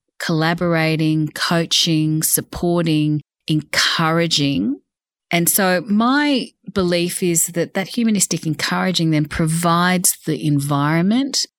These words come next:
a tone in the environment that allows me to feel safe. If I feel safe, then I'm more likely to reach for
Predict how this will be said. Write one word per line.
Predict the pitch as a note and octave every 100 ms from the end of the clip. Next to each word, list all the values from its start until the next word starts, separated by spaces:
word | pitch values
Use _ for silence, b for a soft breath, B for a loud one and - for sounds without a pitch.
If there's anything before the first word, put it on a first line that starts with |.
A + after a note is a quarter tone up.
| _ -
a |
tone | - - - E3+ E3 E3+ F#3 F#3
in | E3+
the | D#3+ D3+
environment | C#3+ C#3+ C#3+ D3 E3 C#3 C#3 D3 - _ _ _
that | - D#3+ D#3+
allows | D#3 D#3 D3+ D#3 E3 E3+
me | E3 C#3+
to | C3+
feel | - C#3 C3+
safe. | - - A2+ - - - _ _ _
If | E3+ -
I | D3
feel | C#3+ - A#3 C#4+
safe, | C4 - - - E3+ - - - -
then | D#3 D3+
I'm | D3
more | D3+ D#3+ F3 E3+
likely | C#3+ C#3 D#3 - D#3+
to | D#3
reach | D3 D#3 F3 F#3+ - -
for | - D#3 - -